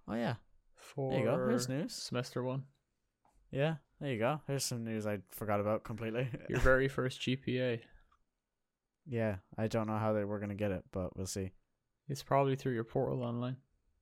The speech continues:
Speaker 1: Yeah, but there's no, like, section for, like, overall performance.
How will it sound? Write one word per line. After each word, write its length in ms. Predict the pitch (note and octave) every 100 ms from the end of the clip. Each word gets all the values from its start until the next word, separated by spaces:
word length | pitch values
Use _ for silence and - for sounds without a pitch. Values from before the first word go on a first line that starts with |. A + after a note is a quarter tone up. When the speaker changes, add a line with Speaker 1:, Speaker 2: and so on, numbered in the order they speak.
| _ _ _ _ _ _ _
Speaker 1:
Yeah, 200 | A2+ A2
but 100 | G2+
there's 160 | G#2 G2+
no, 120 | G#2
like, 320 | G#2 F#2+ - - _
section 460 | - - F#2+ - F#2+
for, 140 | - F2+
like, 160 | F2+ -
overall 800 | G2 G2+ F#2 G2+ G2 F#2 F#2 F2+
performance. 880 | F2+ - - G2 F2+ F2 F2+ - -